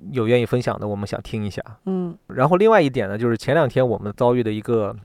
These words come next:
Speaker 1: 也不能叫小乌龙吧，产生一点小小的误解。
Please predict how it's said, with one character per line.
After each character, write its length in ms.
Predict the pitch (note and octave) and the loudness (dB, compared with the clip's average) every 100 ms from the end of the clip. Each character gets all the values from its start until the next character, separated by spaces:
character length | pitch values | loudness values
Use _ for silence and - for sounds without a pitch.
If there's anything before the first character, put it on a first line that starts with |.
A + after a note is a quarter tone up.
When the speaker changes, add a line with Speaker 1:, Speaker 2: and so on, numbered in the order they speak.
| _ | _
Speaker 1:
也 80 | B2 | -8
不 100 | A2 | -4
能 100 | D#3 | 2
叫 100 | E3 | 2
小 200 | D3 G#2 | 2 0
乌 220 | G#2 C#3+ | 0 0
龙 220 | E3 F#2+ A2 | 0 0 0
吧， 260 | B2 - - _ - - - - | 0 -2 -20 _ -14 -8 -6 -2
产 120 | B2+ | -2
生 140 | D3+ G3 | 0 -2
一 80 | |
点 140 | C#3 A2 | -2 -2
小 200 | - E3 | 2 2
小 160 | E3 | 2
的 120 | G#2 A2 | 0 0
误 180 | E3 | -2
解。 180 | C3 - | -4 -10